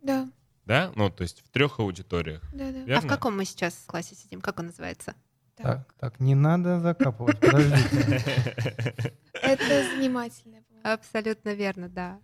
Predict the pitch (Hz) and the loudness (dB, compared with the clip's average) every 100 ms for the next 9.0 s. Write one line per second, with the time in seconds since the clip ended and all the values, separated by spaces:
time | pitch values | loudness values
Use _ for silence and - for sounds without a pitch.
0 | - 202 196 202 311 277 226 226 208 226 | -6 -4 -4 -4 -2 -2 -2 -4 -6 -4
1 | 220 220 214 196 175 196 196 190 180 180 | -6 -6 -10 -10 -8 -4 -2 -2 -6 -10
2 | _ 196 190 208 208 208 190 - 180 175 | _ -14 -8 -6 -4 -2 -2 -4 -14 -14
3 | 175 175 175 - 202 285 349 370 370 _ | -12 -12 -12 -6 -2 0 0 -4 -8 _
4 | _ _ _ - 202 - 262 294 302 330 | _ _ _ -14 -4 -2 -2 -4 -6 -6
5 | 349 _ _ _ - 196 226 302 _ _ | -8 _ _ _ -12 -6 -6 -8 _ _
6 | _ _ _ 190 208 180 180 175 190 339 | _ _ _ -6 -4 -4 -8 -8 -6 -6
7 | 403 _ _ 269 247 254 254 - 240 240 | -10 _ _ -6 -6 -6 -10 -4 -2 -2
8 | 240 - 277 330 453 453 - 339 320 311 | -6 -4 -2 -2 -6 -6 -6 -4 -8 -8